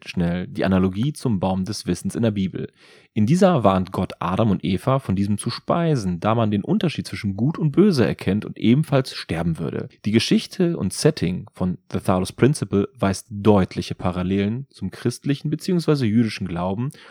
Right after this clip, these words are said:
zur Bibel und vor allem zur Entstehungsgeschichte. Eines der Themen in Garten Eden ist, dass Gott den Menschen nach seinem Abbild schuf.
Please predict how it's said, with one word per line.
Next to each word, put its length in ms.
zur 200
Bibel 340
und 180
vor 220
allem 300
zur 120
Entstehungsgeschichte. 840
Eines 300
der 120
Themen 280
in 140
Garten 320
Eden 300
ist, 400
dass 220
Gott 260
den 140
Menschen 320
nach 100
seinem 360
Abbild 360
schuf. 340